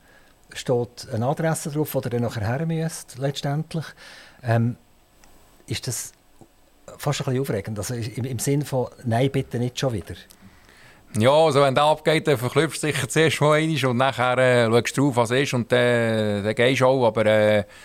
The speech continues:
Speaker 2: es ist ja nicht so, dass du denkst, «Nein, nicht schon wieder», weil du, ich meine, du bist in der Feuerwehr und du weisst, es kann auch da gewesen, es kann auch Minuten sein, also das weisst.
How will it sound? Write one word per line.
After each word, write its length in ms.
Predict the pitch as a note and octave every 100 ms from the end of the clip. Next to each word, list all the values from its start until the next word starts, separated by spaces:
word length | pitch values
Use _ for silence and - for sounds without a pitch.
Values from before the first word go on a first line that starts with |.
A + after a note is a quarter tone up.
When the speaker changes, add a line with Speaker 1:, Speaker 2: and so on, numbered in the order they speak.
| - -
Speaker 2:
es 120 | A2+
ist 80 | G#2+
ja 60 |
nicht 160 | A2+ B2
so, 240 | A2+ B2
dass 240 | A#2+ B2 -
du 80 |
denkst, 240 | B2 C3 -
«Nein, 180 | B2 B2
nicht 160 | A#2+
schon 120 | -
wieder», 180 | B2+ A#2+
weil 140 | A2 G#2
du, 160 | A#2
ich 40 | G#2+
meine, 220 | G#2 G2+
du 100 | A#2+
bist 140 | A2+
in 40 | G#2
der 80 |
Feuerwehr 340 | G2 C3 C3 B2
und 120 | A2+
du 80 | A#2+
weisst, 200 | B2 A#2
es 120 | A2
kann 120 | A2+
auch 100 | B2+
da 200 | B2+ C3
gewesen, 240 | C#3+ - C#3+
es 120 | C3
kann 100 | A#2+
auch 100 | B2+
Minuten 380 | A#2+ C#3 - B2+
sein, 240 | C#3 C3+
also 460 | A2+ G2+ A2 G#2 G2+
das 180 | A2
weisst. 380 | A2 D#3+ C3 -